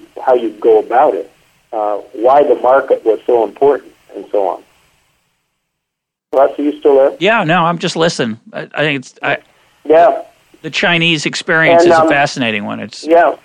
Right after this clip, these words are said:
Speaker 1: India has clearly, you know, I mean, you know, a country like India,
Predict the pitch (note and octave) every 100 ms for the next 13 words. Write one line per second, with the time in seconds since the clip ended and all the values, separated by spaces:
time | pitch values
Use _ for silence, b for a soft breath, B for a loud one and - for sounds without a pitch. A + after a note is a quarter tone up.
0 | _ _ _ _ _ _ _ _ _ _
1 | F3+ F3 F#3 F3+ F#3+ E3+ D3 D3 - _
2 | - - - - F#3+ G3+ F#3 - F#2+ -
3 | - _ _ - C3 G#2 G#2+ B B _
4 | - C3 C3+ C3 A#2+ A#2+ _ _ B2+ -
5 | D#3 E3 D#3 C#3 C3 F#3+ G3 F#3 C#3+ -
6 | C#3+ D3 C3+